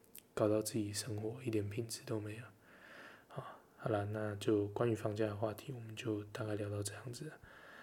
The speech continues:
那最后呢，结尾我们一样就来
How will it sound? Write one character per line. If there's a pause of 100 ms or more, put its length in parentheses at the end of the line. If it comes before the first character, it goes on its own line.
(300)
那
最
后
呢，
结
尾
我
们
一
样 (360)
就
来